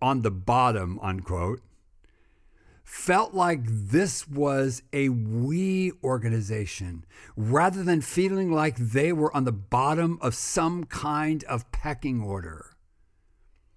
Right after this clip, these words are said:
What if our politicians were more concerned with we than their own reelection or the party line?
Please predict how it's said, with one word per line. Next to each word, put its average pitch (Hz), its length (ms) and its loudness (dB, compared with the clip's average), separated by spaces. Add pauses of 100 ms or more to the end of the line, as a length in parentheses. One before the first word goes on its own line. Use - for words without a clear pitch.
(880)
What 135 320 4
if 220 120 0
our 196 140 4
politicians 160 960 0
were 131 180 2
more 147 380 4
concerned 160 720 0
with 131 240 0
we 139 920 -2 (720)
than 151 240 2
their 156 160 6
own 165 220 4
reelection 156 880 0 (600)
or 151 160 6
the 147 100 0
party 160 460 2
line? 147 420 2